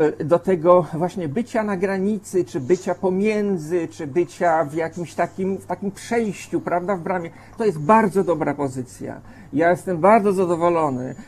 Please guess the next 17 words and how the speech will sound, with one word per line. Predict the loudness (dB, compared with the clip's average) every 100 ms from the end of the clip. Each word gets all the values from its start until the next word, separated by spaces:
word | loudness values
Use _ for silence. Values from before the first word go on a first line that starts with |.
| -18 -12
że, | -4 -2 0 0 -2
że, | -4 -4 -2 -2 -4
że | -4 -4
jestem | 2 2 2 -4
właśnie | 0 -2 -2 -4 -4 -10 -20 -20 -20
w | -20 -6
takim | -4 -2 -6
przejściu, | -6 0 4 4 0 -6 -16 -16 -18 -12
wiesz, | -6 -4 -4 -10 -4
to, | -4 -2 -4 -4 -6
to | -6
mi | -4 -4
daje, | -2 -2 0 -2 -2 -4 -8 -12 -20 -20 -20 -8
e, | -2 0 4 2
jakiś, | 2 -2 -6 -12 -10 -2
e, | 0
e, | 4 2